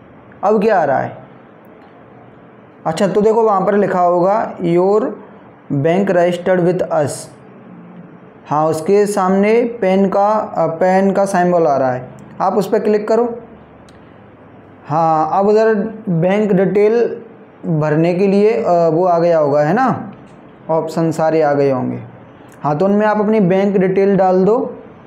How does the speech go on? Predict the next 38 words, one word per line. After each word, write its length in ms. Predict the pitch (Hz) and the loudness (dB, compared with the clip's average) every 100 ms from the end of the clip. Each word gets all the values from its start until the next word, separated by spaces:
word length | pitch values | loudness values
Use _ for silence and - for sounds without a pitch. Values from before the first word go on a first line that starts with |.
| - - - - - - - | -20 -20 -20 -20 -20 -16 -4
ठीक 160 | 185 | 0
है, 120 | 233 180 | 0 2
फिर 100 | 185 | 2
उसके 380 | 170 - 190 | 0 0 0
बाद 600 | 185 170 190 214 262 - - - - - - - | 2 2 0 0 -2 -6 -18 -20 -20 -20 -20 -6
आप 140 | 170 175 | -4 0
उसको 300 | 185 185 220 | 0 0 0
submit 400 | 214 190 196 180 | 0 0 0 2
कर 160 | 185 | 2
देना 480 | 185 190 202 240 - - | 2 2 0 -2 -4 -4
और 120 | 170 | -2
continue 520 | 175 185 180 190 180 | 0 0 2 2 2
कर 160 | 175 156 | 2 0
देना। 380 | 139 131 123 117 - - - - - - - - - - - - - | 0 -2 -4 -10 -18 -20 -20 -20 -20 -20 -20 -20 -20 -20 -20 -20 -14
हाँ, 360 | 135 170 175 151 | -4 -2 0 0
simple 380 | 196 233 247 247 | 0 0 2 2
सा 80 | |
यही 300 | 254 233 220 | 2 2 2
process 500 | 214 233 226 226 226 | 2 2 2 2 2
है। 320 | 220 139 - - - - | 2 0 -4 -12 -20 -6
ऐसा 240 | 180 196 226 | -2 0 0
करने 300 | 220 226 220 | 0 0 2
के 100 | 226 | 2
बाद 200 | 220 214 | 2 2
आपका 240 | 214 214 | 0 0
bank 260 | 196 208 214 | 0 2 0
account 320 | 208 214 220 | 0 0 0
ऐड 280 | 233 208 202 | 0 0 2
हो 100 | 190 | 2
जाएगा 520 | 180 185 208 330 - - - - | 2 2 0 -2 -6 -12 -16 -6
और 220 | 170 202 | -2 0
bank 340 | 220 165 208 233 | 2 2 0 0
detail 340 | 196 196 214 | 0 2 0
में 120 | 214 | 2
आपको 300 | 214 202 262 | 0 0 0
शो 220 | 247 240 202 | 0 2 2
होने 240 | 165 156 | 2 2
लगेगा। 460 | 151 139 131 123 | 2 2 0 -2